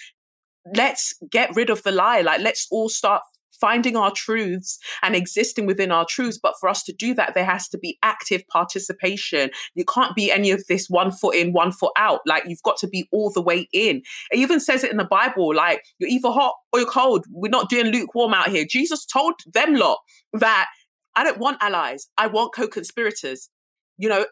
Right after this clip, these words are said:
even then, like, you have to have this energy of, if we're really going to be about the change, we have to look at the system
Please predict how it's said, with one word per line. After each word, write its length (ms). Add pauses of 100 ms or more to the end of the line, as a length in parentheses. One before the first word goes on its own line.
even 320
then, 340
like, 240
you 140
have 240
to 80
have 240
this 180
energy 400
of, 100
if 160
we're 200
really 260
going 280
to 220
be 140
about 320
the 80
change, 560 (340)
we 280
have 320
to 260 (420)
look 300
at 140
the 40
system 720